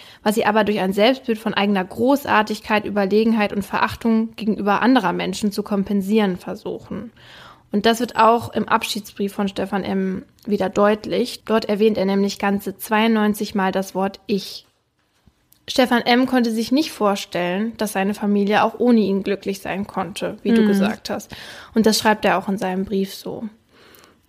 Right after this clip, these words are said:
Speaker 1: Er glaubt das, weil er seine Familie als Teil von sich selber sieht, sozusagen als erweitertes Selbst. Und ein weiteres Indiz für eine narzisstische Persönlichkeitsstörung ist der übergroße Scham. Für Betroffene ist das Scheitern,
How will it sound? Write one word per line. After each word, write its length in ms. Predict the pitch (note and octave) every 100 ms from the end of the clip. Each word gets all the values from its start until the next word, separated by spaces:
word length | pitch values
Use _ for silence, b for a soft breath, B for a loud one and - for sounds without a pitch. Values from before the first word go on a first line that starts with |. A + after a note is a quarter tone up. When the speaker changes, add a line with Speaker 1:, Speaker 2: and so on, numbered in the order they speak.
| _ _
Speaker 1:
Er 120 | G#3
glaubt 360 | G#3 B3+ D#4 G3+
das, 340 | G#3+ A3+ - _ -
weil 160 | A3
er 120 | G#3
seine 220 | G#3 G#3+ G#3+
Familie 460 | A3+ A3 A#3+ A#3
als 220 | F#3+ G#3
Teil 320 | - - A3+ A3
von 220 | A3 G#3
sich 140 | G3
selber 420 | - A3 A3+ G#3
sieht, 380 | G#3 G3 F3+ - -
sozusagen 540 | G#3 G#3+ G3+ G#3 G3+ G3
als 200 | F#3+ -
erweitertes 720 | G3 F#3+ G#3 G#3 G3 F3+ -
Selbst. 580 | F3 - - - - - _ _ b b b b b b
Und 80 | G#3
ein 120 | G#3
weiteres 360 | G#3 A#3+ D4+ A3+
Indiz 320 | G3+ G#3 G3
für 100 | -
eine 180 | G3 F#3+
narzisstische 600 | F#3+ F#3+ G#3 - G3+ G3+
Persönlichkeitsstörung 1000 | G3+ G3 G3+ G#3+ - G3+ - G#3+ G#3 G#3
ist 160 | G#3 G#3+
der 100 | -
übergroße 580 | A#3 A3+ A3 G#3 G3+ G3
Scham. 540 | - F#3+ F3 F3 F#3+ B B B
Für 120 | -
Betroffene 440 | G3+ - A#3+ A#3+ A#3
ist 160 | A3+
das 180 | A3 G#3
Scheitern, 580 | - A#3+ C4+ A3+ A#3+